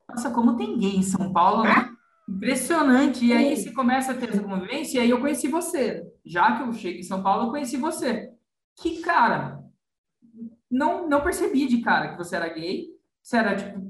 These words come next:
você tava, você tinha um relacionamento estável, você sempre falava, e, e aquilo balançava a minha cabeça, assim, mexia. Mas eu acho que quando eu percebi mesmo, assim, que a, a chavinha virou, foi quando um outro amigo nosso,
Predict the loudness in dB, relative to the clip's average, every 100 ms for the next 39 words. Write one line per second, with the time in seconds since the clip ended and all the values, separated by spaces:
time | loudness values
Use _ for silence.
0 | -14 -10 0 2 2 0 -4 -4 0 0
1 | 0 -4 -4 -4 -6 -12 -6 2 4 4
2 | 2 -2 -4 -6 -6 -4 0 2 4 4
3 | 4 2 0 -6 -6 -4 -2 -4 -4 0
4 | 0 0 -2 -2 0 -2 -6 -6 -6 -10
5 | -16 -16 -10 -8 -4 -4 -4 -6 -14 _
6 | _ _ _ _ _ -12 -8 -6 -4 0
7 | 0 0 -2 -2 -2 2 2 2 0 -2
8 | -4 -10 -12 -12 -20 _ -6 -4 -4 -6
9 | -4 -4 -2 -2 -2 -2 0 0 -4 -10
10 | -20 _ -8 -4 -2 0 0 0 0 0
11 | -2 -4 -2 0 0 -2 -8